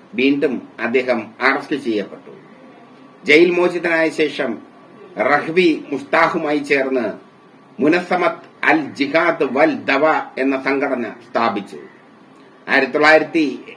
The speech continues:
എൺപത്തിയേഴിൽ ഹമാസ് രൂപീകരിച്ചപ്പോൾ സിൻവാർ അതിന്റെ ഭാഗമായി മാറി. ആയിരത്തി തൊള്ളായിരത്തി എൺപത്തിയെട്ടിൽ വീണ്ടും അറസ്റ്റ് ചെയ്തു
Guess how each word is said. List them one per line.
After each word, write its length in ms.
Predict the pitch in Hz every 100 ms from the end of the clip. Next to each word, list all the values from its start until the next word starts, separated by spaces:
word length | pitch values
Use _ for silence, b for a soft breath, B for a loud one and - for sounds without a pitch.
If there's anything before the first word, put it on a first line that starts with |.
| -
എൺപത്തിയേഴിൽ 800 | 131 135 156 156 143 156 139 107 - -
ഹമാസ് 580 | 131 147 160 165 143 107 120
രൂപീകരിച്ചപ്പോൾ 920 | 139 151 156 143 131 135 135 120 95 - - - - - - -
സിൻവാർ 460 | 135 139 151 123 - - 120
അതിന്റെ 320 | 123 139 147
ഭാഗമായി 680 | 127 135 131 127 123 110 92 82 - 101
മാറി. 380 | 120 113 95 69 - - - - - - - - -
ആയിരത്തി 280 | 120 139 143
തൊള്ളായിരത്തി 600 | 156 151 156 160 143 135 123
എൺപത്തിയെട്ടിൽ 1120 | 131 139 147 - 160 139 - 131 - 147 95 - - -
വീണ്ടും 460 | 101 143 156 160 147 123
അറസ്റ്റ് 360 | 135 131 -
ചെയ്തു 420 | 120 127 117 110